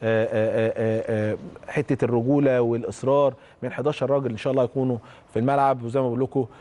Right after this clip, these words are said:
الامور، آه، بالنسبه للفريق ان شاء الله تبقى سهله مش صعبه، ولكن الس-، السهوله ان انت ما تصعبهاش على نفسك، هي دي النقطه.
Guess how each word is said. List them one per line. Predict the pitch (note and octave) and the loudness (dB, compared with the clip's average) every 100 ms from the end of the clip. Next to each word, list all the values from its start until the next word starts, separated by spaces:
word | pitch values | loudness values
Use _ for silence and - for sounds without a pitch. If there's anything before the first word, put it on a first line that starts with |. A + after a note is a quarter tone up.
| - - | -20 -6
الامور، | G#2+ - A#2+ C3+ D3+ D3+ C3 A#2 | -6 -2 0 4 4 2 0 -2
آه، | A2 | -2
بالنسبه | G#2+ A#2+ C#3+ A#2 A#2 | 0 0 0 2 0
للفريق | A#2 C3 B2+ A2 A2 G2+ - B2 D#3 - | 2 2 2 0 -2 -4 -2 2 2 0
ان | F2+ | -6
شاء | B2+ | -6
الله | B2+ C3 C#3 - | 0 2 0 0
تبقى | A#2+ - A#2+ A2 | -4 2 0 0
سهله | - C#3+ B2+ B2+ | -2 -2 2 0
مش | A#2+ B2 B2 | 0 -2 -2
صعبه، | D#3+ D3+ C#3+ D3+ - - - - | 2 2 2 0 -2 -20 -20 -4
ولكن | A#2 C#3+ C#3+ C3 - | 0 0 0 -4 -10
الس-، | G#2 - | -12 -2
السهوله | D#3+ A#2+ - C#3+ G#3+ A3+ A#3 - - | -2 -2 0 2 4 4 0 -2 -8
ان | B2+ | -4
انت | F3+ - E3+ - | -6 -2 -4 -2
ما | C3+ | -10
تصعبهاش | B2+ A#2+ B2 C#3+ A#2 | -6 -2 0 0 -2
على | F#2 | -10
نفسك، | - - - - - | -14 -20 -20 -20 -2
هي | C#3 | 0
دي | C#3 | 2
النقطه. | C3+ E3 D#3+ E3+ | 0 0 0 -2